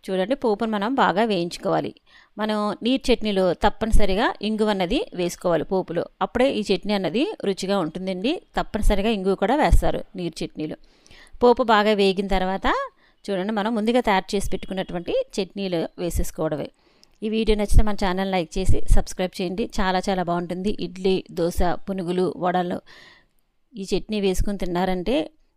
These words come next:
తినేదానికంటే కాస్త ఎక్కువే తింటారన్నమాట. అంత బాగుంటుంది ఈ చట్నీ అయితే. పచ్చిమిర్చి మీరు తినే కారం బట్టి వేసుకుంటే సరిపోతుంది. చూడండి ఇలా జారేటట్టుగా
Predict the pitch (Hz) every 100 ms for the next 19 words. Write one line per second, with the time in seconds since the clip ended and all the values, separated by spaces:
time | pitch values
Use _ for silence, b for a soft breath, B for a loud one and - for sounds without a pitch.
0 | - 220 220 202 196 190 180 175 175 -
1 | 185 - 175 170 - 170 - 175 - 185
2 | 170 151 - - - 170 175 165 165 156
3 | 165 165 156 - - 175 - - - -
4 | - - 190 - 202 175 269 370 190 185
5 | - 180 180 170 180 180 180 170 165 -
6 | 185 226 370 453 - - - 165 - 143
7 | 143 - b b b b b - 190 185
8 | 269 - 196 180 165 165 170 - 160 240